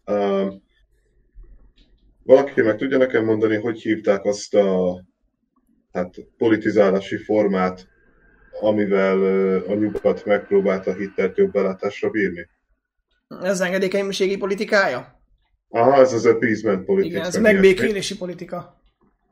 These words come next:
Speaker 1: Churchillnek volt erre egy nagyon jó idézete.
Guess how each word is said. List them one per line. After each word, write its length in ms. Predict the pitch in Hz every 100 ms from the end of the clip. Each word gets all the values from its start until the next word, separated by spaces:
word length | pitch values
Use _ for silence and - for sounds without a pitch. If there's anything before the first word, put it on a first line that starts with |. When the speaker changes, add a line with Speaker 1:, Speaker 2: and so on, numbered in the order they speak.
| _ _ _
Speaker 1:
Churchillnek 720 | - 185 180 - 120 110 110 120
volt 300 | 127 117 107
erre 260 | 98 101
egy 80 | 104
nagyon 300 | 113 104 95
jó 160 | 95 104
idézete. 680 | 95 90 95 90 92 90